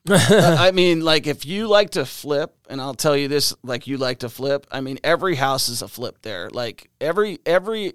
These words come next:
house I buy, I'm up thirty grand in just buying it off the M L S because all the houses out there were built in the nineteen hundreds.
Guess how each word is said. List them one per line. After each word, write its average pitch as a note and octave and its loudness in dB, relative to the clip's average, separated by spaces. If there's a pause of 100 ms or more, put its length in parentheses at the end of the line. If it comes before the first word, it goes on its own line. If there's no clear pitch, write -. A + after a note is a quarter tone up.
house D3+ 0
I D3 2
buy, C#3 -4
I'm C#3 -6
up - -10
thirty B2 -6
grand G2+ -12
in F#2+ -14
just C#3+ -8
buying C3+ -4
it A#2+ -10
off A2 -8
the A#2+ -10
M B2 -10
L A#2 -10
S - -6
because C#3 2
all F3 2
the F#3 2
houses D3+ 0
out B2 -4
there C3+ -6
were C#3 -2
built A#2 -4
in B2+ -10
the C3 -10
nineteen B2+ -10
hundreds. C3+ -8